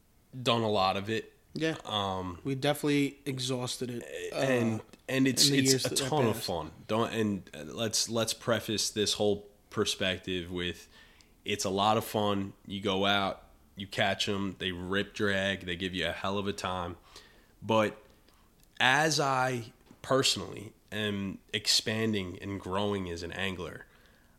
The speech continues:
Speaker 1: I find that chasing something like a shark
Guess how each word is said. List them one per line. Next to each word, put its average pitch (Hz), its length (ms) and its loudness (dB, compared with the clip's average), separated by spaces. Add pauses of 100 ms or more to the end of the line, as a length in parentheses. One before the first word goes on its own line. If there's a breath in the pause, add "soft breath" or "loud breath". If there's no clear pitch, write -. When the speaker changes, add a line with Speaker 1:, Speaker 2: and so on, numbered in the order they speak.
(140)
Speaker 1:
I 113 220 4
find 113 580 0
that 90 380 -4
chasing 117 560 2
something 104 380 -2
like 92 180 -4
a 80 60 -10
shark - 600 -2